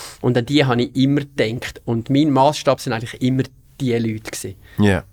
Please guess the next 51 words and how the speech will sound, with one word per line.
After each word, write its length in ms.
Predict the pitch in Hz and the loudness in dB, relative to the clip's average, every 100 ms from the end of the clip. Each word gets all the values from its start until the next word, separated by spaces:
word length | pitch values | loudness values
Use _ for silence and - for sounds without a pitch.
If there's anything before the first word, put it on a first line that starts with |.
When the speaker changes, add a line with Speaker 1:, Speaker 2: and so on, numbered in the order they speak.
| - | -6
Speaker 1:
Wenn, 180 | 120 123 | 0 2
wenn 140 | 127 127 | 4 2
mein 200 | 127 127 | 2 2
Maßstab 440 | 139 139 135 - | 2 2 -2 0
die 100 | 123 | 2
anderen 340 | 135 156 139 | 2 2 2
Leute 220 | 135 131 - | 2 0 0
sind, 220 | 120 120 | -2 -2
dann 100 | 131 | 0
machst 300 | 120 - - | -2 -4 -8
du 20 | |
es 80 | 110 | -6
ja 80 | 110 | -4
eigentlich 200 | 113 101 | -4 -4
einfach, 500 | 95 104 101 95 98 | -4 -4 -8 -8 -10
oder? 200 | 98 110 - - - - - | -8 -12 -16 -20 -20 -14 -6
Dann 100 | 120 | -4
kannst 240 | 127 123 | -2 -2
du 40 | 127 | -2
irgendetwas 440 | 131 127 131 123 | -2 -4 -4 -6
von 140 | 120 123 | -4 -4
Wildwasserkanu 760 | 127 123 123 - - 120 123 | -4 -2 -4 -4 -6 -4 -4
erzählen, 380 | 117 - 117 117 | -8 -6 -4 -4
das 160 | 123 120 | -6 -6
ist 100 | - | -4
alles 320 | - 123 123 | -4 -4 -2
neu 300 | 127 120 127 | -2 -2 -2
für 160 | 117 127 | -2 -4
die 300 | - 120 120 120 | -4 -2 0 0
und 120 | - 104 | 2 4
Speaker 2:
Ja, 160 | 101 | 6
ja, 80 | 98 | 6
ja. 120 | 95 95 | 4 4
Speaker 1:
spannend 240 | - 113 | 2 -2
und 140 | 120 107 | -6 -2
so 80 | |
Speaker 2:
Ja. 140 | 98 90 | 0 0
Speaker 1:
weiter. 140 | - 107 - - - - - | -4 -8 -10 -20 -20 -20 -6
Aber 200 | 117 117 | -6 -4
sobald 480 | 120 123 131 147 | -4 2 2 2
du 40 | 139 | -2
dir 140 | 127 | -6
die 160 | 123 - | -4 0
anderen 420 | 127 143 135 120 | 2 2 0 0
auch 180 | 123 139 | 0 -2
zum 180 | - 135 | -4 -4
Ziel 260 | - 127 127 | -2 -2 -2
setzt 420 | 131 113 - - | -6 -6 -10 -8
und 120 | 113 | -4
dann 100 | 123 | -6
probierst, 720 | 110 117 113 143 123 117 - | -4 -2 2 4 4 2 -4